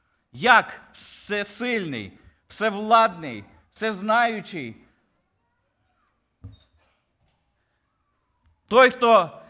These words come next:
кругом присутній, Бог помістився в людському тілі. Чи зрозуміло це? Бог,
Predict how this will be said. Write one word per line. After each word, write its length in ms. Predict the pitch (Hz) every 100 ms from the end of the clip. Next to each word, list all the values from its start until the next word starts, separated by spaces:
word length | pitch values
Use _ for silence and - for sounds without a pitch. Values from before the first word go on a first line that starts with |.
| _
кругом 420 | - 240 240 262 -
присутній, 840 | 269 262 - 302 262 - 160 127
Бог 420 | 127 147 294 269 - - - _ _ _ _ _ _ _
помістився 760 | 185 185 185 - 196 190 170 139 - _ _ _ _ _ _ -
в 40 |
людському 420 | 165 165 180 170
тілі. 360 | 156 123 87 - _ _ _ _ _ _ _ _ _ _ _ _ _ _ _ _ _ _ _ _ _
Чи 120 | 214
зрозуміло 520 | 208 220 240 269 294
це? 200 | - 170 - _ _ _ _ _ _ _ _ _ _ _ _ _
Бог, 500 | 143 240 294 302 -